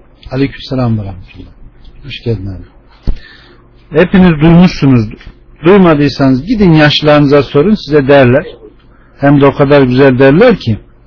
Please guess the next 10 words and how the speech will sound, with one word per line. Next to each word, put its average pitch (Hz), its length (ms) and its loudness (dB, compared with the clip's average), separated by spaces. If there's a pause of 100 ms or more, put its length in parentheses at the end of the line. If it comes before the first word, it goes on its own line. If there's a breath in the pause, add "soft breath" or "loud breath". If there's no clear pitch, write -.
(960 loud breath)
bayram 170 380 4
namazında 147 760 2 (580)
sabah 165 500 2
namazı 156 400 4
olmadan 180 540 4
çeşmeye 170 540 2
gidin. 113 360 0 (720)
Niye? 202 380 2 (520)
Hızır 120 300 0
öğrer. 139 500 2